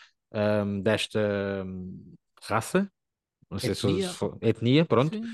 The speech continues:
Speaker 2: pois, pois.
Speaker 1: Ahm, e com elementos culturais, eh, bastante vincados e, pá, muito interessante. Eh, torna-se, torna-se uma coisa diferente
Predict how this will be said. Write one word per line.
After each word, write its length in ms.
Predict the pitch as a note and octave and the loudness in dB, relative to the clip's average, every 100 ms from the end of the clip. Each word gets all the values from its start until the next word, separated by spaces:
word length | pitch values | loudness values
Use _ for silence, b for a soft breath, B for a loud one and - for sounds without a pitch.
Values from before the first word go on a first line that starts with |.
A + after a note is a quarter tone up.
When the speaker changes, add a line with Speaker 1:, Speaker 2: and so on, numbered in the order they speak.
| G3+ | -10
Speaker 2:
pois, 180 | G#3 G#3+ | -8 -8
pois. 0 | - | -2
Speaker 1:
Ahm, 560 | A#2+ A#2+ A#2+ A#2+ A#2 A#2+ | 2 4 4 4 2 -2
e 120 | A2+ | -2
com 140 | C#3 | 2
elementos 380 | C3 B2 B2 A2+ | 4 4 2 0
culturais, 680 | - A2 A#2+ A2+ G#2+ G#2+ G2 | -6 0 2 4 2 -2 -4
eh, 160 | A#2+ A2 | -2 -2
bastante 460 | G#2+ A2+ B2 G#2 | -2 -2 -2 -6
vincados 600 | A2+ G#2+ G2 A#2 A2+ G#2 A#2 | -6 -6 2 2 2 -2 -4
e, 180 | A2+ | -4
pá, 180 | G#2 A#2 | 2 2
muito 280 | A#2+ D3 C#3+ | 2 0 0
interessante. 400 | A#2+ - B2+ D3 | -4 -2 0 0
Eh, 100 | C#3+ | -2
torna-se, 420 | C#3 D3+ C#3 B2+ - | 2 2 4 0 2
torna-se 340 | C#3+ C#3 - | 2 2 -2
uma 140 | B2+ | -4
coisa 260 | C3 B2 A#2 | -2 -2 -2
diferente 540 | A2+ A2 C3 B2 A2 | -6 0 0 0 -4